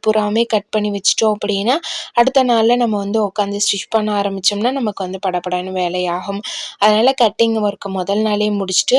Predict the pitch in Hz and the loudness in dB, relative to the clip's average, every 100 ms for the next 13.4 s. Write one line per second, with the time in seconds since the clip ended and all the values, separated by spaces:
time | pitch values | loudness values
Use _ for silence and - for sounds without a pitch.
0 | 302 - 214 269 233 208 202 247 - 214 | 2 0 -2 0 -2 -2 -6 -4 -4 -8
1 | - - 220 202 190 185 185 202 202 185 | -4 0 0 0 -6 -6 -4 -4 -4 -4
2 | 175 190 294 - - - - 247 294 269 | -4 -4 -4 -8 -12 -4 0 2 4 4
3 | 277 269 220 208 202 - 233 - 202 - | 4 2 0 -2 -4 -4 -4 -4 -2 -2
4 | 208 202 208 202 185 190 254 - 196 226 | -2 -2 -2 -2 -2 0 0 0 0 2
5 | 254 240 233 196 196 240 294 285 285 226 | 2 0 -2 -2 0 2 2 2 0 -2
6 | 196 - 190 208 208 190 190 190 208 202 | -4 -6 -6 -2 0 -2 -4 -4 -4 -4
7 | 196 185 226 302 - - - 254 269 262 | -6 -4 -4 -4 -8 -10 -2 4 4 4
8 | 247 262 240 208 196 202 220 202 185 208 | 2 2 0 0 0 0 2 2 2 -2
9 | - 240 226 - - 208 208 202 196 196 | 0 2 2 0 -4 -2 0 0 -2 -4
10 | 196 196 190 185 214 - - 226 226 240 | -4 -6 -6 -4 -4 -4 0 2 4 2
11 | - 226 214 208 - 320 370 - - - | 0 0 0 -6 0 0 0 -6 -10 -2
12 | 233 226 220 214 208 202 - 208 - 247 | 4 6 6 2 2 0 0 -2 -2 0
13 | 226 220 208 | 0 0 -2